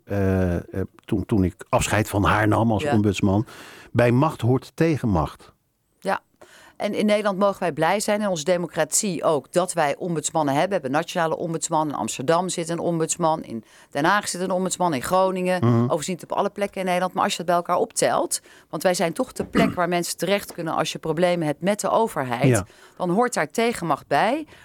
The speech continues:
Speaker 2: Maar als je kijkt naar het aantal mensen wat deze functie mag vervullen in Nederland, dan zijn we maar met driehonderdvijftig man, hè, als
Speaker 1: Mhm.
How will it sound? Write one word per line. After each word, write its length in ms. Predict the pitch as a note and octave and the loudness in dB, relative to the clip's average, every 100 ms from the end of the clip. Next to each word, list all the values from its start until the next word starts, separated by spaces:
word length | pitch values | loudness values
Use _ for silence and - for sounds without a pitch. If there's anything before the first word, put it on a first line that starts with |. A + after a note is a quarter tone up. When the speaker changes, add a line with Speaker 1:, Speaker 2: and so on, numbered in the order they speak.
| - | -6
Speaker 2:
Maar 100 | B2+ | -2
als 140 | E3+ | 0
je 80 | - | -2
kijkt 300 | - G#3+ G3+ | 0 0 0
naar 140 | E3 C#3 | -2 -2
het 140 | C3 - | -4 -2
aantal 400 | A#3 C#4+ G3+ E3+ | -2 0 -2 -2
mensen 400 | E3 A3 - G3+ | 0 0 -2 -2
wat 100 | F3+ | 0
deze 240 | E3 D3 | 0 -2
functie 540 | - F3 E3+ - D3 - | -6 -4 -4 -4 -6 -6
mag 300 | C3+ E3+ E3+ | 0 0 0
vervullen 500 | - D#3 - D#3 F#3+ | -4 -4 0 0 0
in 80 | A3 | -2
Nederland, 560 | G3+ G3 G3+ A#3+ G4+ - - - - _ - | 0 0 0 0 -2 -8 -16 -20 -20 _ -6
dan 140 | F3+ | -2
zijn 200 | F3+ A3 | 2 2
we 60 | G#3+ | 2
maar 160 | G3 | 0
met 120 | F#3+ E3 | 0 0
driehonderdvijftig 800 | F#3 A3+ G3 F3+ G#3+ G#3+ - E3 | 0 2 0 0 0 0 -2 -2
man, 280 | G3 A3+ E3 | 2 2 2
hè, 220 | F#3+ G#3+ | 0 0
als 220 | F3 G2+ | 0 2
Speaker 1:
Mhm. 160 | F#2+ | 2